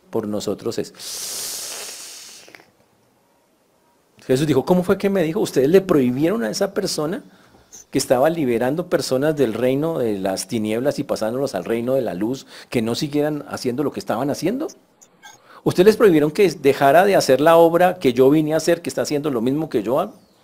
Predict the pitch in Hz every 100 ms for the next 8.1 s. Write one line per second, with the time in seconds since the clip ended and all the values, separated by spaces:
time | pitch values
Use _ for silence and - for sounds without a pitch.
0 | _ _ _ _ _ _ _ _ _ _
1 | _ _ _ _ _ 123 127 110 110 123
2 | 123 - 95 98 107 - 117 101 101 117
3 | 104 87 101 104 113 143 - - - 101
4 | 95 98 120 131 107 87 - 240 - -
5 | - _ _ _ _ _ _ _ _ _
6 | _ _ _ _ _ _ _ _ - 120
7 | 110 117 113 135 131 139 156 147 - -
8 | -